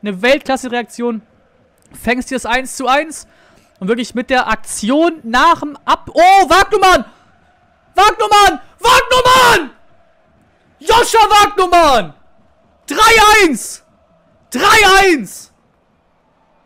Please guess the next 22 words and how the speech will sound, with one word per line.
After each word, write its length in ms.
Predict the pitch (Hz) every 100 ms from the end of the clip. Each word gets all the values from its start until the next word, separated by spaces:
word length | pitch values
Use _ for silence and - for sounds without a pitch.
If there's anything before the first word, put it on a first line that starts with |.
| _
Ich 120 | _ -
wollte 240 | 311 -
gerade 260 | 311 339 349
über 120 | 359
Reaktionen 560 | 320 - - 339 381
sprechen. 360 | 349 - 269 254
Ich 60 | -
wollte 220 | 302 -
gerade 240 | 311 330
loben, 480 | 269 294 349 370 359
dass 140 | 330 330
es 140 | 294
zwei 180 | 330 302 330
eins 200 | 370 -
gefallen 420 | 269 269 247 269
ist. 240 | 330 - _ _ _
Dann 180 | 330 294
setzen 360 | 330 339 - 392
die 80 | 370
noch 220 | 403 480
einen 240 | 339 320 269
drauf. 420 | 240 220 208